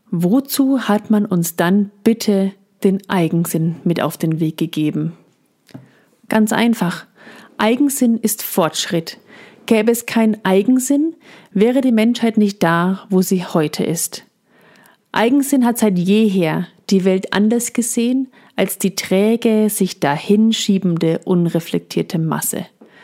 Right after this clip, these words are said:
Unternehmer sind eigensinnig. Künstler waren seit jeher eigensinnig. Erfinder, Macher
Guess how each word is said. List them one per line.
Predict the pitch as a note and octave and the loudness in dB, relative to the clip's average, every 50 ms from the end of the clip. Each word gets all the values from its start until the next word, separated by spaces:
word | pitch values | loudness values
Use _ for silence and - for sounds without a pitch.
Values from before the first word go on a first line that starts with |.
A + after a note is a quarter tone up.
| - - - - _ | -20 -20 -20 -6 _
Unternehmer | A#3 A3+ A3 A#3+ A#3+ A#3 C#4 C#4 A#3+ G3+ | 0 2 2 4 4 4 4 4 2 2
sind | F#3+ - E3 D#3+ - | 0 0 -2 -2 -2
eigensinnig. | - D#3 D#3 E3+ D#3 D3+ - E3 D#3 D3+ D3+ - - - - _ _ _ _ _ _ - - - _ _ _ _ _ | -2 -2 0 -2 -2 -2 -2 -2 -2 -4 -4 -6 -10 -12 -16 _ _ _ _ _ _ -20 -20 -20 _ _ _ _ _
Künstler | - - A#3+ A#3+ A#3 A3+ - - - F3 D#3 D#3+ E3+ - - - - _ _ - | 0 2 4 4 4 2 0 -2 -2 -2 -2 -2 -4 -6 -10 -18 -20 _ _ -2
waren | F#3 F#3 F#3+ G3+ G3 | 0 2 2 2 2
seit | G3+ G#3 G3 F#3 E3+ | 2 0 0 0 2
jeher | E3+ F#3 G#3 A3 A3 G3 F#3 - | 2 4 4 4 4 2 0 0
eigensinnig. | - D#3+ D#3 - E3 E3+ - - E3+ D#3+ D#3+ E3+ - - - _ _ _ _ _ _ _ _ | -2 -2 0 0 -2 -2 -2 -2 -2 -2 -2 -4 -6 -10 -18 _ _ _ _ _ _ _ _
Erfinder, | - F#3 E3+ - - A3 A3 A#3 A3+ A#3+ A#3+ A#3+ A#3+ A#3 - _ _ _ _ _ _ _ - | -4 -4 0 2 4 4 4 4 2 2 0 0 -2 -6 -10 _ _ _ _ _ _ _ -2
Macher | F#3 F3 F3 F3+ - - F#3 F3 F3+ F#3 | 0 0 0 2 0 0 2 2 0 -2